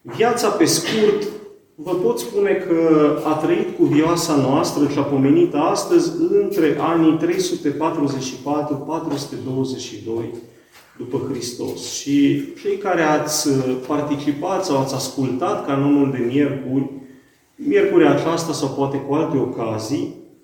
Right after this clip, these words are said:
ați aflat că Maria a fugit la doisprezece ani din casa părinților ei în Alexandria, unde și-a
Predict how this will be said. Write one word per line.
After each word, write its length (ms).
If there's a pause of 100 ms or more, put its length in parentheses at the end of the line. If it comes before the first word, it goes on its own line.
(680)
ați 200
aflat 440
că 380 (120)
Maria 480
a 200
fugit 680 (240)
la 380
doisprezece 960
ani 280 (460)
din 320
casa 280
părinților 720 (160)
ei 440 (420)
în 280
Alexandria, 880 (720)
unde 340
și-a 680